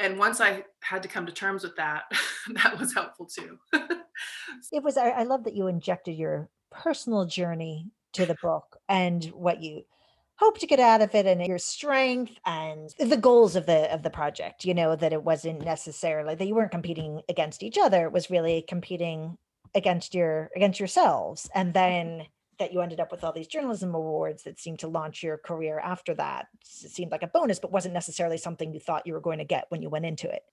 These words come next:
Speaker 1: Yeah, I hoped. I knew it was a special thing, um, when you're a young reporter starting out at a small,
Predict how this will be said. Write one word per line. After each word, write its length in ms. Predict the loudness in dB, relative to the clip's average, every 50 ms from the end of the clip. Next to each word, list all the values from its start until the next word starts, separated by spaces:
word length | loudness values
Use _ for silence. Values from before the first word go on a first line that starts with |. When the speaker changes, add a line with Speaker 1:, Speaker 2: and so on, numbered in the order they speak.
| _ -8
Speaker 1:
Yeah, 280 | -4 0 4 6 6 6 4
I 80 | 2
hoped. 360 | -2 0 2 2 2 2 2
I 80 | -2 -4
knew 220 | -4 -4 -4 -4
it 60 | -4 -4
was 140 | -6 -6
a 60 | -6 -8
special 440 | -6 -2 -2 -2 -2 -2 -4 -8
thing, 400 | -10 -10 -10 -10 -10 -10 -12 -14 -12 -10
um, 160 | -10 -10 -10
when 80 | -8
you're 100 | -8 -6
a 40 | -4
young 180 | -4 -4 -4 -4
reporter 340 | -6 -10 -10 -8 -6 -6 -6
starting 340 | -4 -2 -4 -4 -4 -4
out 140 | -6 -8 -6
at 80 | -6 -8
a 60 | -8
small, 400 | -8 -8 -6 -8 -8 -8 -10 -12